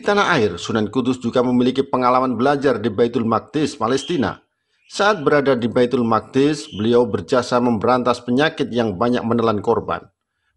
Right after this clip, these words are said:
Berkat jasanya, Sunan Kudus diberi ijazah wilayah atau daerah kekuasaan di Palestina. Setelah pulang ke Jawa, beliau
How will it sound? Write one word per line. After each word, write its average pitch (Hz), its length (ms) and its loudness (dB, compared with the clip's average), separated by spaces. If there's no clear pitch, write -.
Berkat 113 400 -2
jasanya, 117 640 0
Sunan 104 320 -4
Kudus 123 320 -2
diberi 120 400 -2
ijazah 120 400 2
wilayah 120 720 0
atau 107 240 -2
daerah 120 320 0
kekuasaan 113 560 -2
di 104 80 -4
Palestina. 107 720 -4
Setelah 220 420 0
pulang 151 300 0
ke 127 100 0
Jawa, 98 560 0
beliau 110 240 0